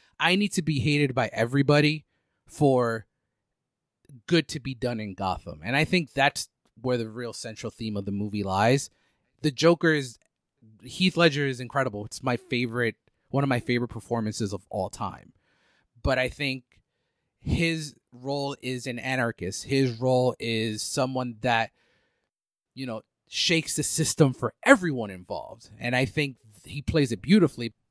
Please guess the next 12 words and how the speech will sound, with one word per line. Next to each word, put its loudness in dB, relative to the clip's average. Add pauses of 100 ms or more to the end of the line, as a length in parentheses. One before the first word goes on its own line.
(140)
And -2
yeah, 8
and 4
that's 2
kind 2
of 0
where, 4 (800)
where 4
I 4
stand 0
on 0
the, 2